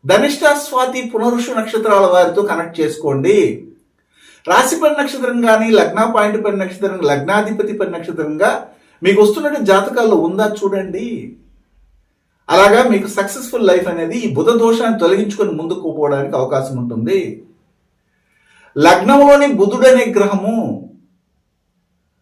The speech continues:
లేదా లగ్నాధిపతితో బుధుడనే గ్రహం ఉండడము కన్యా రాశి, కన్యా లగ్నము, మిథున రాశి, మిథున లగ్నం వారితో వివాహం చేసుకోండి. లేదా లగ్నాధిపతి వెళ్ళి మిథునంలో, కన్యలో ఉన్నారో చూడండి.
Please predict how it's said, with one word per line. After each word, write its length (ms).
లేదా 180
లగ్నాధిపతితో 880
బుధుడనే 540
గ్రహం 260
ఉండడము 440
కన్యా 400
రాశి, 320
కన్యా 440
లగ్నము, 560
మిథున 380
రాశి, 340
మిథున 260
లగ్నం 400
వారితో 340
వివాహం 600
చేసుకోండి. 440
లేదా 200
లగ్నాధిపతి 800
వెళ్ళి 220
మిథునంలో, 520
కన్యలో 380
ఉన్నారో 320
చూడండి. 720